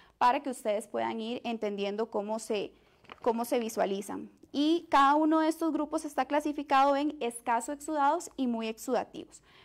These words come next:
¿Para qué funcionan estos productos o para qué nosotros, eh, los recomendamos? Básicamente los productos, lo que son los geles y los apósitos nos funcionan, eh, para ayudarnos a crear un ambiente óptimo para acelerar el proceso de cicatrización. Entonces, por ejemplo,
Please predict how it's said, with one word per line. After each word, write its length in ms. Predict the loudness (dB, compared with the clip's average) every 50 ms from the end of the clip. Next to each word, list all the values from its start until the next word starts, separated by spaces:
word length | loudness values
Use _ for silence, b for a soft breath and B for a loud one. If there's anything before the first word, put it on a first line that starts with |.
| b b b b
¿Para 200 | 2 2 2 2
qué 140 | 0 -4 -4
funcionan 520 | 0 0 -2 0 0 0 2 2 2 0
estos 320 | 0 -2 -4 -6 -10 -10 -8
productos 680 | -6 -4 -2 -2 -2 -2 -4 -6 -10 -12 -12 -10 -10
o 80 | -10 -10
para 240 | -6 -6 -6 -6 -6
qué 180 | -8 -8 -8
nosotros, 580 | -6 -6 -6 -4 -4 -6 -4 -4 -4 -4 -4 -4 -6
eh, 220 | -6 -6 -4 -6 -6
los 160 | -6 -6 -6
recomendamos? 720 | -6 -8 -8 -8 -10 -8 -8 0 0 0 0 0 -4 -10 -8
Básicamente 640 | -10 -8 -8 -8 -6 -6 -6 -6 -6 -6 -6 -6
los 160 | -6 -6 -8
productos, 480 | -8 -8 -6 -6 -6 -6 -6 -8 -8 -8
lo 100 | -6 -10
que 80 | -12
son 200 | -14 -12 -10 -4
los 140 | -4 -4 -4 -4
geles 420 | -4 -4 -2 -2 -2 -4 -6 -10 B B B B B B B
y 200 | -2 0 0 2
los 260 | 2 2 0 0 -2
apósitos 560 | -4 -4 -2 -2 -4 -4 -4 -4 -8 -6 -2 0
nos 180 | 0 -2 -2 -6
funcionan, 540 | -10 -12 -12 -10 -8 -8 -8 -6 -8 -10 -12 b b b b b b -2
eh, 340 | 0 0 0 -2 -4 -4 2
para 440 | 4 4 6 6 4 2 0 0 -2
ayudarnos 640 | -2 -2 -2 -2 0 0 0 0 -2 -4 -8 -8 -4 -4
a 100 | -4 -2
crear 240 | -2 -2 -2 -2 -2
un 140 | -2 -2 -2
ambiente 600 | -2 -2 -2 -2 -4 -4 -4 -4 -6 -6 -6 -2
óptimo 500 | 0 0 0 0 0 0 2 2 2 0
para 200 | 0 0 -2 -2
acelerar 420 | -2 -4 -6 -6 -4 -4 -4 -4 -4
el 80 | -6
proceso 460 | -6 -6 -8 -6 -6 -8 -8 -6 -6 -6
de 40 |
cicatrización. 800 | -6 -6 -8 -8 -8 -10 -10 -12 -14 -14 -14 -16 -14 -14 -14 -14 -14 -16
Entonces, 400 | -12 -10 -10 -10 -10 -10 -12 -6
por 160 | -6 -6 -6
ejemplo, 420 | -6 -8 -8 -8 -6 -4 -6 -6